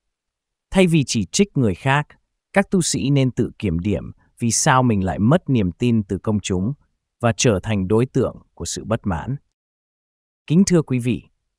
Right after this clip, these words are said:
trong thời đại mạt Pháp, sự mất niềm tin vào các ngôi chùa đã trở nên phổ biến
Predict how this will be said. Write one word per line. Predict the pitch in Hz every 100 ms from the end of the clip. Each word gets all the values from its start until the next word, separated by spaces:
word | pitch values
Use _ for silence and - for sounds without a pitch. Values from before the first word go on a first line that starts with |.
| _ _ _
trong | 190 190
thời | 151
đại | 123 110 104
mạt | 104 98
Pháp, | - 156 185 - - _ -
sự | - 101
mất | 156 208
niềm | 151 113
tin | - 139 139
vào | 104
các | 85 147
ngôi | 139 120
chùa | - 92 - - _
đã | 131 -
trở | 127
nên | 101 120
phổ | - 92
biến | 101 101 104